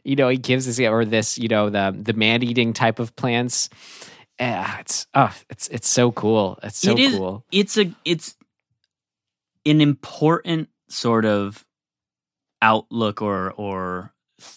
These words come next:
Speaker 2: you know, th-, concept to remind ourselves that we, as, s-, you know, considered the sentient sort of, like, top of the food chain beings,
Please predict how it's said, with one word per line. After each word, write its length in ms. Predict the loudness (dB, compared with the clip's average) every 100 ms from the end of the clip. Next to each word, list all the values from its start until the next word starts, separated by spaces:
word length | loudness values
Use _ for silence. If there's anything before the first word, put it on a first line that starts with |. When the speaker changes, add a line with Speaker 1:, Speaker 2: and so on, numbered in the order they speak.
| _
Speaker 2:
you 280 | -20 -12 -8
know, 280 | -6 -8 -12 _ _ -20 -20 -20 -20
th-, 280 | -20 -18
concept 920 | -14 -4 0 0 0 0 0 -2 -14 -8
to 600 | -4 0 2 2 0 -4 -10 _ _ _ _ _ _ _
remind 600 | 0 4 6 6 4 2
ourselves 680 | -2 -4 -8 -10 -10 -12 -6
that 180 | -4 -4
we, 600 | -4 -2 0 2 2 0 -4 _ _ _
as, 480 | 4 4 2 -4 -10 _ -14
s-, 180 | -12 -8
you 180 | -2 0
know, 360 | 2 0 -4 -10
considered 600 | -2 0 2 0 0 0
the 80 | -2
sentient 1000 | -2 -2 2 2 2 2 2 2 -2 -8 -12
sort 240 | -4 0 0
of, 220 | -2 0
like, 320 | 0 0 -4
top 320 | -2 0 0 -4
of 120 | -6
the 100 | -8
food 340 | -4 -2 -2
chain 340 | -4 -4 -4 -4
beings, 800 | -4 -2 0 0 0 -4 -8